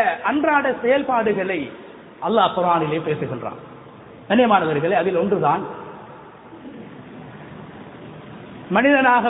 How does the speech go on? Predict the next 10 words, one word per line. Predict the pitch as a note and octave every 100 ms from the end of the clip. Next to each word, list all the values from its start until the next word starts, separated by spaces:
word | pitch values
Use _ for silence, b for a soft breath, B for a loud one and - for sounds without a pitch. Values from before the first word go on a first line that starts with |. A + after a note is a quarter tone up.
| -
பிறந்தவர்கள் | G#3 A3 G3+ F3+ F#3 G3+ A#2 - - - - - - - - - - - - - - -
இயல்பாக | A3+ B3+ B3 G3 F#3+ D#3+ C3+
ஆசைப்படக்கூடிய | F#3 G#3+ E3+ F3+ E3+ F3 E3 D3+
ஒன்றுதான் | D#3+ D3+ E3+ G#3 - - - - - - F#3+
இந்த | G3
விளையாட்டு | G#3+ C4+ B3+ A3+ F#3
என்பது. | E3 B2+ B2 G#2 - - - - - - - - - - - - - - - - - - -
விளையாட்டு | G3+ D4 D#4+ D#4+ C#4+
என்பது | C4+ B3+ D4+ B3+ - - - - - - - - - - - - - - - -
குர்ஆனிலே | A#3+ A#3+ B3 A#3+